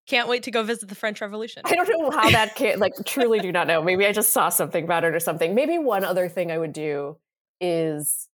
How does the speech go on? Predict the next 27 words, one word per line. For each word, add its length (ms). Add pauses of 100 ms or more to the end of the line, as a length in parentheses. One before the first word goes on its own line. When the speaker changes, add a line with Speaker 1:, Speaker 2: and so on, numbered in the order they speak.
(140)
Speaker 2:
try 220
to, 80
like, 180
work, 380
just 200
work 460
somewhere 380
in 100
television 800
in, 180
like, 200
the 200
eighties 320
or 100
the 100
nineties. 680 (480)
Speaker 1:
Yeah. 300 (240)
Speaker 2:
Specifically, 800
just 240
because 560 (200)
I 100
think 340
that 180
was 140
kind 220
of 160
this, 360